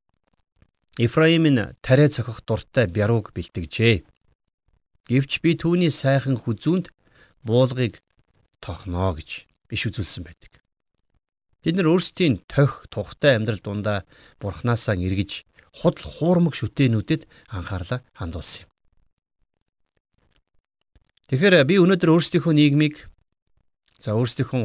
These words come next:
улс их орныг Юдатай харьцуулаад бодож үзэх хэрэгтэй гэж хэлмээр байна. Та бид нар ч гэсэн бас бурхны биш зүйлсийн хойноос хөөцөлдөж,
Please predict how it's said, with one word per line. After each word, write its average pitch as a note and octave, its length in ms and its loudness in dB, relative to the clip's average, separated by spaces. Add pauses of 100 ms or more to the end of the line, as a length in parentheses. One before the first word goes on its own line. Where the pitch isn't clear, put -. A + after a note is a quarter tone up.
улс - 400 -6 (360)
их - 180 -6
орныг G#2+ 440 -4 (800)
Юдатай D#3 560 2
харьцуулаад G#2+ 640 -4 (840)
бодож A2+ 280 -2
үзэх A2 240 -6
хэрэгтэй G#2 400 -6
гэж E2+ 120 -12 (1000)
хэлмээр F#2+ 400 -2
байна. - 100 -20 (1300)
Та E3+ 160 2
бид D#3+ 160 2
нар F3+ 80 2
ч - 120 -6
гэсэн F3+ 200 -2
бас D#3 160 0
бурхны C#3 400 -2
биш C#3 200 -2
зүйлсийн C3 360 -2
хойноос G#2 320 -4
хөөцөлдөж, - 500 -4